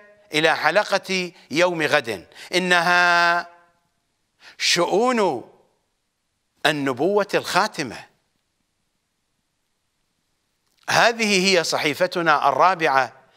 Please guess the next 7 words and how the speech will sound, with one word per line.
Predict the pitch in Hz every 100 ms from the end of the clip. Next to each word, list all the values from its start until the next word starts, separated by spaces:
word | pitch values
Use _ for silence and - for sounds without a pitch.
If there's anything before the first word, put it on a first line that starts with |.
| - -
من | 143
صحائف | 123 131 156 190 165 - 151 135 - - -
العقيدة | 151 135 120 135 165 170 147 139
السليمة. | 123 - 117 127 180 127 78 _ _ _ _ _ _ _ _ _ _ _ _ - -
هنيئا | - 165 220 311 294 233
لي | 202 202 190 170
ولكم، | 151 170 147 - 120